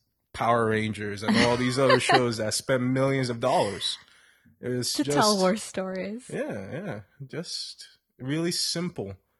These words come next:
Speaker 1: how much you can capture somebody's imagination.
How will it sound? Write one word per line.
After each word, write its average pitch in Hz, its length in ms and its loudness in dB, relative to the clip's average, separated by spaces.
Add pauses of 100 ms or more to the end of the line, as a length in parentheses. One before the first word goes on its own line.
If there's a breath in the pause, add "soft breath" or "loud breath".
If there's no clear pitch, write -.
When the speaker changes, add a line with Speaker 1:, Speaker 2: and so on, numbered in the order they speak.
(220)
Speaker 1:
how 147 160 -4
much 143 260 -4
you 127 80 -6
can 120 240 -8 (180)
capture 123 720 -4
somebody's 120 480 -4
imagination. 113 840 -4